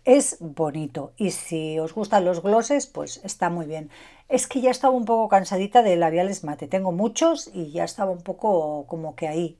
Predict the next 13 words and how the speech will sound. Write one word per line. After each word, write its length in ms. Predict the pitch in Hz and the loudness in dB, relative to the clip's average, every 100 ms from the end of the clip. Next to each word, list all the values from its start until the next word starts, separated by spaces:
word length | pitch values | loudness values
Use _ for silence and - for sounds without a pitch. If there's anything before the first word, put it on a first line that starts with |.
| - | -16
Pero 180 | 151 147 | -12 -8
de 100 | 156 | -4
labiales 400 | 160 220 254 240 | 2 4 4 4
mate 400 | 254 262 285 285 - | 4 4 0 -2 0
hay 160 | 196 | 2
bastantes 500 | 190 170 202 185 175 | 4 2 -2 -2 -2
más 220 | 196 185 | -2 -2
tono 260 | - 240 240 | -2 -2 -2
y 100 | 208 | -2
además 460 | 160 156 190 208 - | -2 -2 -4 -4 -4
lleva 400 | 165 196 214 - | 2 4 2 -2
perfilador. 680 | 165 147 - 147 139 147 143 - - - - - - _ _ - | -6 -6 -8 -8 -8 -10 -12 -18 -20 -20 -20 -20 -20 _ _ 6
Y 380 | 349 247 147 | 8 8 2